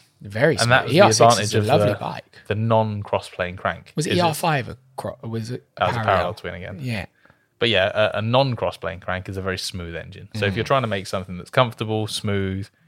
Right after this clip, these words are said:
Speaker 2: you don't need a big balancer shaft.
Speaker 1: C B five hundred X.
Speaker 2: All about the C B five hundred today.
Speaker 1: Mm-hmm.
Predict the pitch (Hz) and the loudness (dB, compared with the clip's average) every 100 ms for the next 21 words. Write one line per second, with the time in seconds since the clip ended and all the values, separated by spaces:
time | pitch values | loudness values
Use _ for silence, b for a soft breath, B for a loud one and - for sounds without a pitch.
0 | _ 104 117 101 101 98 95 95 95 101 | _ 2 4 2 -2 -2 0 0 0 -6
1 | 92 92 90 92 - - 95 82 80 - | -6 0 2 0 -2 -6 -4 -4 -6 -4
2 | 87 82 82 80 - - - - _ _ | -6 -6 -6 -8 -8 -16 -20 -20 _ _
3 | _ _ _ _ _ - 98 95 95 - | _ _ _ _ _ -2 0 2 0 -2
4 | - 98 90 - 92 95 90 98 92 95 | -14 -14 -12 -6 -4 -4 -6 -8 -2 -2
5 | 135 107 92 92 92 | -2 -6 -6 -6 -8